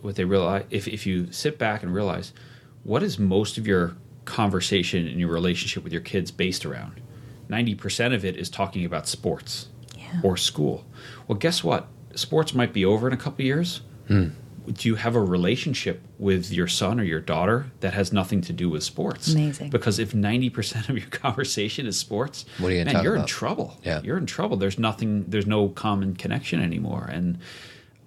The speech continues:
Speaker 1: I, I know when I heard that, I, I mean, that hit me like a ton of bricks too. Like, really to take the time to say, "What are we talking about?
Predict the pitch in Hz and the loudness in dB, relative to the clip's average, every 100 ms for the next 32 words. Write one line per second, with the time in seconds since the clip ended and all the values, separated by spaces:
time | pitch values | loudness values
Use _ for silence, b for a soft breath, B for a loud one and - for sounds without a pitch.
0 | - 113 98 110 113 147 143 101 95 - | -2 0 2 2 2 4 4 4 2 2
1 | 104 127 175 220 - - 104 101 113 98 | 0 2 0 0 -4 -8 -8 -4 -2 0
2 | 95 110 131 113 92 107 208 98 90 85 | 2 0 0 -4 -2 0 0 -2 -2 -6
3 | - 92 87 85 82 - - 196 78 73 | -6 -6 -4 -4 -6 -4 -2 -2 -2 -6
4 | - - - - - B - - 101 110 | -12 -18 -20 -20 -20 B -20 -4 2 4
5 | 107 90 - - 104 92 87 107 113 92 | 4 2 -6 -4 -4 -4 -6 -2 -2 -2
6 | 87 95 90 82 B B B B B - | -2 0 0 0 B B B B B -20
7 | - - - 95 104 110 - - - - | -20 -20 -10 0 2 2 -2 -20 -20 -20
8 | - 101 120 135 92 - 90 98 90 82 | -2 2 4 4 2 0 -2 0 -2 -2
9 | 78 - | -6 -6